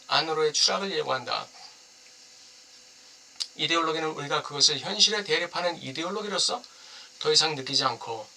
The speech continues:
<clears throat> 현실 자체의 언어로 느낄 때 우리를 잡는다. 이데올로기를 따라가면 잘 먹고 잘 살 것이라고 환각에 사로잡혀서 따라갔는데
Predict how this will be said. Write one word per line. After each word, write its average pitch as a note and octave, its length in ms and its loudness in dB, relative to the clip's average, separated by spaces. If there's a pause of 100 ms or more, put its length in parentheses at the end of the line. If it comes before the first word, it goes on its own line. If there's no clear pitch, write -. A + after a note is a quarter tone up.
(200)
<clears throat> - 840 -10
현실 F3+ 380 4
자체의 D3+ 360 6
언어로 C#3+ 300 -2
느낄 C3 260 -10
때 - 240 -6
우리를 C3 280 -8
잡는다. A#2+ 400 -4 (2250)
이데올로기를 A#3 600 -4
따라가면 A3+ 800 -2 (160)
잘 F3 200 4
먹고 G3 200 -2
잘 E3 180 6
살 G3 160 4
것이라고 - 600 0
환각에 A3+ 460 0
사로잡혀서 F#3+ 600 0
따라갔는데 D3 600 -4